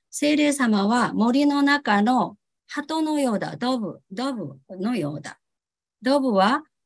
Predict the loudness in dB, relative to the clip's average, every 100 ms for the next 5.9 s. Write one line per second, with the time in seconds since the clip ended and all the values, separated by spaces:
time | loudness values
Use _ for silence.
0 | -8 2 4 4 -2 -14 _ -2 0 0
1 | 0 0 -4 -4 -2 0 0 0 -2 -4
2 | -6 -4 -4 -6 -8 -10 -8 -6 -6 -6
3 | -14 _ _ _ _ -10 -10 -10 -14 -16
4 | -18 -20 _ _ _ _ _ _ _ -14
5 | -12 -12 -14 -14 -14 -10 -6 -6